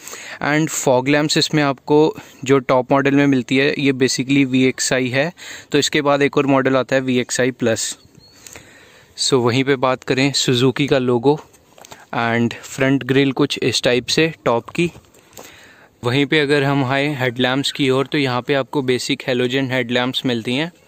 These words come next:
So वहीं पे indicators की placement बहुत ही ज़्यादा better की गई है, जिससे front में light throw तो होगा indicators का, side में भी होगा। तो आप एक बार यहाँ से अच्छे से check कर सकते हैं।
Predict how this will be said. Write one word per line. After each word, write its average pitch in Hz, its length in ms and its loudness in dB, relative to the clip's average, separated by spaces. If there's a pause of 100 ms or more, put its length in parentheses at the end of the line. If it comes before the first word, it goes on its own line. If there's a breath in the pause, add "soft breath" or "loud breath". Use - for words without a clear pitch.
(180)
So - 180 2 (180)
वहीं 123 220 6
पे 143 140 6
indicators 135 600 6
की 147 120 0
placement 139 640 6
बहुत 120 300 2
ही 131 80 4
ज़्यादा 131 240 6
better 123 320 4
की 120 160 2
गई 117 180 0
है, 127 120 6
जिससे 127 440 6 (420 loud breath)
front 143 420 4
में 147 140 6
light 131 320 4
throw - 180 6 (120)
तो 139 160 4
होगा 123 280 6
indicators 131 600 4
का, 151 140 4 (240)
side 123 420 4
में 131 140 8
भी 120 100 6
होगा। 107 280 6 (440 loud breath)
तो 156 80 8
आप 139 260 6
एक 127 180 4
बार 131 160 4
यहाँ 127 240 2
से - 120 0
अच्छे - 260 0
से 139 120 4
check 127 180 2
कर 123 120 2
सकते - 320 -2
हैं। 160 140 0